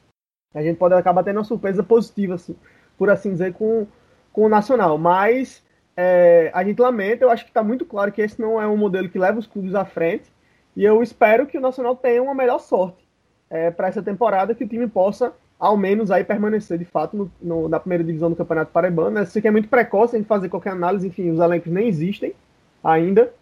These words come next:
mas pela vida pregressa aí da F D A, a, a perspectiva não é boa pro Nacional a partir dessa parceria.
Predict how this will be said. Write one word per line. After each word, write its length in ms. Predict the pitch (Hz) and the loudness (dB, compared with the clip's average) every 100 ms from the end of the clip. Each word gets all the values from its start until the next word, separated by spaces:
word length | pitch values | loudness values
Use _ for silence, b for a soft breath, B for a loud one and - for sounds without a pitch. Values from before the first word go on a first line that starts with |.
| _ _ _ _ _ _ - | _ _ _ _ _ _ -8
mas 560 | 165 170 190 214 - _ b b b - | 0 2 2 0 -4 _ b b b 2
pela 220 | 226 233 | 6 6
vida 220 | 214 233 | 4 2
pregressa 580 | 233 220 175 175 175 170 | 4 0 0 -2 -2 -4
aí 80 | 170 | -2
da 140 | 165 | -2
F 140 | 165 - | -4 -6
D 160 | 202 | -4
A, 240 | 170 175 277 _ _ | 0 -2 -4 _ _
a, 220 | 165 156 175 | -4 0 2
a 60 | |
perspectiva 600 | 196 214 - 202 - 208 | 2 -2 -2 -6 -2 0
não 220 | 233 214 | 2 2
é 40 | 269 | 2
boa 260 | 170 180 | 2 0
pro 140 | 175 214 | -2 -6
Nacional 360 | 208 - 165 | -8 -8 -4
a 60 | 175 | -4
partir 240 | 190 190 | -6 -8
dessa 200 | 175 170 | -8 -8
parceria. 480 | 196 202 277 165 127 | -8 -10 -10 -10 -12